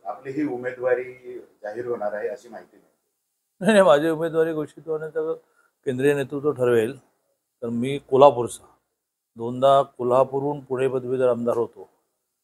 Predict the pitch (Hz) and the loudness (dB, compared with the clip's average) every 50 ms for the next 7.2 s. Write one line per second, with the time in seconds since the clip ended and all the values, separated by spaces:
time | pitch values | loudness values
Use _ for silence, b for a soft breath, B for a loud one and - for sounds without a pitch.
0 | _ _ _ _ _ - 151 143 135 151 139 160 165 160 160 165 165 165 165 170 | _ _ _ _ _ -10 -10 -6 -6 -4 2 4 6 6 6 4 2 2 2 4
1 | 170 170 170 165 165 165 160 156 151 147 151 160 160 160 147 165 165 160 165 151 | 4 4 2 2 2 0 0 -2 -2 -4 -6 -6 -8 -10 -8 -8 -8 -8 -6 -4
2 | 156 156 160 156 131 131 131 135 135 - _ _ _ _ _ _ _ - 123 123 | -4 -2 -2 -4 -6 -8 -8 -8 -8 -10 _ _ _ _ _ _ _ -10 -8 -8
3 | 123 117 - 131 127 127 120 120 120 120 123 120 117 120 123 120 123 123 120 120 | -8 -10 -10 -8 -6 -4 -2 -2 -2 -2 -2 -2 -2 -4 -6 -2 0 0 0 0
4 | 120 123 123 120 120 123 117 113 113 113 120 117 120 120 120 120 120 127 117 117 | -2 -2 -2 -2 -2 -4 -6 -6 -6 -6 -6 -8 -10 -14 -20 -14 -10 -8 -8 -8
5 | 107 107 110 120 - _ _ _ _ _ _ _ _ _ - 117 113 - _ 160 | -8 -10 -14 -18 -18 _ _ _ _ _ _ _ _ _ -6 -6 -6 -6 _ -10
6 | 156 175 180 175 180 151 143 127 117 110 110 110 120 131 - - 196 196 202 180 | -6 -2 0 2 0 0 0 0 -2 -2 -2 -6 -12 -14 -8 -6 -4 -2 -2 -4
7 | 156 147 139 143 | -4 -6 -10 -10